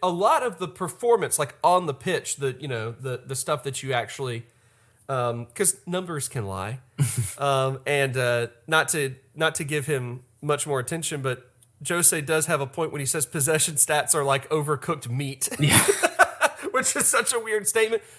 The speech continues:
Speaker 1: but it's true. Possession stats oftentimes don't, you know, they don't really mean anything. Um,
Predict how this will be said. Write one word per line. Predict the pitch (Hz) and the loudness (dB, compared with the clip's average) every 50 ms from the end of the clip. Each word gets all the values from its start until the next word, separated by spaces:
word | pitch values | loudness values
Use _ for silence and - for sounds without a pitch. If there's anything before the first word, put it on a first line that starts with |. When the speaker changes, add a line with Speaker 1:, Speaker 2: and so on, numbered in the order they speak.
| - | -8
Speaker 1:
but | - 302 | -6 -2
it's | 294 - - | 2 4 4
true. | 294 285 | 4 2
Possession | - 311 240 294 302 294 294 277 | 2 4 6 8 8 6 6 6
stats | - - 214 185 175 170 - | 4 4 6 4 4 2 2
oftentimes | 170 143 143 - 143 135 147 139 131 - | 2 2 0 0 -2 -2 -2 -2 -2 0
don't, | 143 135 131 - - _ _ | -2 -2 -2 -4 -10 _ _
you | - 202 190 | -6 -4 -2
know, | 147 127 | -2 -2
they | 151 226 285 | 0 0 0
don't | 254 160 - 110 | 2 0 0 -2
really | 110 110 98 98 95 | -4 -4 -4 -4 -8
mean | 82 87 107 120 113 104 | -8 -8 -8 -8 -8 -8
anything. | - 80 76 69 - - 85 92 170 - - - - - - - - - _ - | -10 -12 -14 -14 -14 -12 -12 -12 -12 -14 -16 -20 -20 -20 -20 -20 -20 -20 _ 0
Um, | - 185 180 175 165 160 156 | 2 4 4 2 2 -2 -6